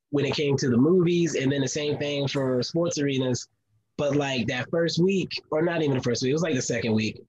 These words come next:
after Tenet came out, I said, "You know what? If I can get in there, like, the first movie showing of the day, uh, I know they've done the precautions, like, for the la-, after the last show or whatever.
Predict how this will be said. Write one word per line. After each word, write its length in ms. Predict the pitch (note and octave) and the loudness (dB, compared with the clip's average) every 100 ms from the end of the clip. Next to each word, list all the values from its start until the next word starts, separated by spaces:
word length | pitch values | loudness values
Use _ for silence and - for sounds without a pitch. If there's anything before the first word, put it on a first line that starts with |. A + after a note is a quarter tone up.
| _ _ _ - | _ _ _ -10
after 260 | C3+ C#3 B2 | -6 -4 -4
Tenet 340 | - F3+ E3 | -2 0 0
came 280 | E3+ C#3+ C#3 | -2 0 0
out, 220 | C3 B2+ A#2+ | 0 0 0
I 120 | C3 | -4
said, 280 | - C#3+ B2+ | -2 0 2
"You 160 | B2+ | 2
know 160 | C#3 D3 | 2 2
what? 180 | D#3 C#3+ | 2 0
If 240 | - B2 | -2 -2
I 160 | D3 F3+ | -4 -2
can 220 | E3 D3+ | 0 2
get 180 | D#3 D#3 | 2 2
in 180 | D3+ | 2
there, 580 | D3+ C#3+ C#3 C#3 C3+ C3 | 2 2 0 0 0 2
like, 260 | B2+ A#2 G#2 | 0 0 -4
the 80 | A#2 | -4
first 340 | D#3 D#3 D#3 | 0 0 2
movie 300 | D3+ D3+ D3 | 2 4 2
showing 420 | C#3 D3+ C#3+ C#3 | 0 0 0 0
of 160 | B2+ A#2+ | 0 0
the 100 | A#2 | 0
day, 520 | A#2+ C3+ C3+ C3 B2+ _ _ _ _ _ - | -2 -2 -2 -2 -2 _ _ _ _ _ -8
uh, 200 | A#2+ A#2 | -4 -2
I 140 | A2+ A#2+ | 0 2
know 260 | C#3+ D3 | 4 4
they've 240 | D3 C#3+ C3+ | 4 2 2
done 200 | C#3+ C#3 | 2 0
the 100 | - | 0
precautions, 640 | D3 D3+ C#3 C3+ C3+ B2+ | -2 -2 -2 -2 2 2
like, 240 | B2+ A#2+ G#2+ - | 2 -2 -4 -2
for 100 | A#2+ | 0
the 100 | A#2 | 2
la-, 140 | A#2+ | 2
after 460 | C3 C3 C3 C3+ C#3 | 0 -2 -4 -2 0
the 100 | C3+ | 0
last 320 | C3+ C3 B2 | 0 -2 -4
show 160 | C#3 C3 | -2 0
or 80 | |
whatever. 560 | B2+ B2 B2+ A#2+ B2 | 2 2 2 2 0